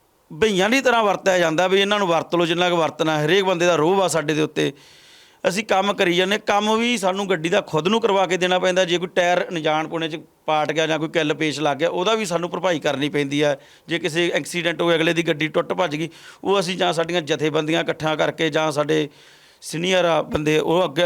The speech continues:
ਅੱਗਾ ਪਿੱਛਾ ਕਰਕੇ ਥੋੜ੍ਹਾ ਬਹੁਤਾ ਪੈਸਾ ਕਰਕੇ ਐਡਜਸਟਮੈਂਟ ਕਰਕੇ ਇੱਕ ਦੂਜੇ ਅਸੀਂ ਡੰਗ ਲਾ ਦਿੰਦੇ ਆ,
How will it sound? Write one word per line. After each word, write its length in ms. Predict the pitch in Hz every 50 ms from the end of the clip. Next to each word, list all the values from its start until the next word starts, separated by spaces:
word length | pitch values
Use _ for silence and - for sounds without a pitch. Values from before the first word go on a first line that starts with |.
| 175
ਅੱਗਾ 360 | 175 - - 170 147 139 170 165
ਪਿੱਛਾ 260 | 160 156 - 175 160
ਕਰਕੇ 280 | 151 156 143 131 165
ਥੋੜ੍ਹਾ 240 | 143 139 160 180 190
ਬਹੁਤਾ 220 | 175 185 180 180 165
ਪੈਸਾ 260 | 160 160 143 156 156
ਕਰਕੇ 180 | 165 160 143
ਐਡਜਸਟਮੈਂਟ 440 | 175 160 151 175 160 - 196 202 202
ਕਰਕੇ 200 | 190 190 180 202
ਇੱਕ 140 | 202 170 185
ਦੂਜੇ 220 | 180 190 185 202
ਅਸੀਂ 120 | 180 196 214
ਡੰਗ 240 | 175 160 151 156 170
ਲਾ 200 | 160 147 147 170
ਦਿੰਦੇ 260 | 202 202 185 180 185
ਆ, 100 | 180